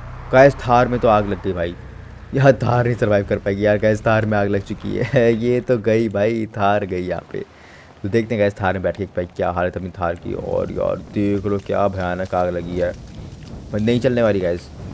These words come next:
मुश्किल है भाई, भूल जाओ। बैठ के देखते हैं, Start करते हैं, Start की आवाज़ सुनो, नहीं हो रही भाई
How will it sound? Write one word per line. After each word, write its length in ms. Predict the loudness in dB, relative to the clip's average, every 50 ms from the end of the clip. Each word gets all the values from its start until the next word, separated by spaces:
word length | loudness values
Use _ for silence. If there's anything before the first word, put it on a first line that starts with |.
| -12 -10 -6
मुश्किल 340 | -6 -6 -6 -2 -2 0 0
है 60 | 0
भाई, 120 | -2 -2 -4 -6
भूल 220 | -4 -2 -2 -2
जाओ। 200 | -2 -4 -4 -4 -8 -18 -20 -20 -20 -2 2
बैठ 180 | 2 2 2
के 80 | 0 -4
देखते 260 | -4 -4 -6 -8 -8
हैं, 120 | -8 -8 -10 -16 -20 -20 -20
Start 320 | -2 2 4 4 4 2
करते 140 | -2 -6 -6
हैं, 100 | -10 -2
Start 280 | 2 2 2 2 2
की 80 | -2 -2
आवाज़ 140 | -2 -2 -2
सुनो, 200 | -4 -12 -14 -14 -16 -20 -20 -20 -20 -20 -20 -20 -20 -20 -20 -20 -20 -20 -20 -20 -20 -20 -20 -20 -20 -20 -20 -20 -20 -20 -20 -20 -20 -20 -20 -20 -20 -20 -20 -20 -20 -20 -20 -20 -20 -20 -14 -6
नहीं 180 | -2 0 2 2
हो 100 | 2 0
रही 100 | 0 0
भाई 180 | 0 0 0